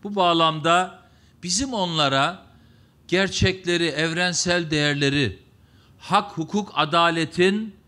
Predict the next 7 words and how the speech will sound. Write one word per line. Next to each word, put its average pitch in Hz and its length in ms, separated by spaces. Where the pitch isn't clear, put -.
herkese 208 840
lazım 170 460
olduğunu, 135 640
kişilere, 220 720
kurumlara 214 600
göre 196 420
değil 190 460